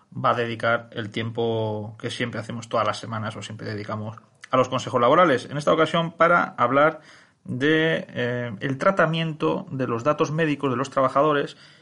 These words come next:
y el triaje bajo la exigencia de serología positiva en la contratación laboral a raíz de todo lo que está sucediendo con el covid diecinueve y con todas las medidas que se están implantando. Sí vamos a, a exponer,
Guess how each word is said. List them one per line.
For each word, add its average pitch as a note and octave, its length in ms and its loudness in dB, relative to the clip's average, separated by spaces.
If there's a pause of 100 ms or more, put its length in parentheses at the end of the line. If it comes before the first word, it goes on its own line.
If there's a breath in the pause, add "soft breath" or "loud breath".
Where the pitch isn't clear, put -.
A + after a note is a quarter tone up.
(160 loud breath)
y D3 60 0
el F3 160 2
triaje D#3 460 2
bajo C#3 320 2
la C#3+ 60 6
exigencia C3+ 600 -2
de C3+ 160 0
serología C3 880 -2
positiva C#3+ 600 0
en D3+ 120 -6
la D#3 140 -4
contratación B2+ 500 -4
laboral C#3+ 380 4 (260 loud breath)
a B2 100 4
raíz C3 440 2
de B2+ 180 -6
todo D#3+ 220 0
lo D#3+ 80 2
que B2 60 -8
está B2 120 -2
sucediendo B2+ 640 -2 (240)
con - 300 0 (340)
el C3 180 -2
covid B2+ 340 0 (100)
diecinueve B2+ 560 2
y G#2 40 -4
con A2+ 140 -4
todas A2+ 180 0
las A#2 140 -2
medidas B2 300 0
que B2 80 -6
se A#2 80 -6
están B2 420 -2
implantando. G#2+ 640 -6 (1160 loud breath)
Sí D3+ 200 2
vamos D3 320 4
a, C3+ 800 4
a C3 60 2
exponer, C#3 560 0